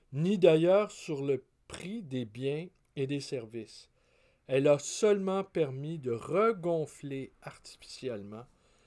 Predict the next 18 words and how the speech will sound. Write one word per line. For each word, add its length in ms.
la 160
bulle 380
des 260
actifs 540
financiers, 800
spécialement 920
celle 420
du 220
marché 580
obligataire. 1080
En 160
somme, 480
il 140
s'agissait 640
de 120
créer 560
une 260
inflation 1040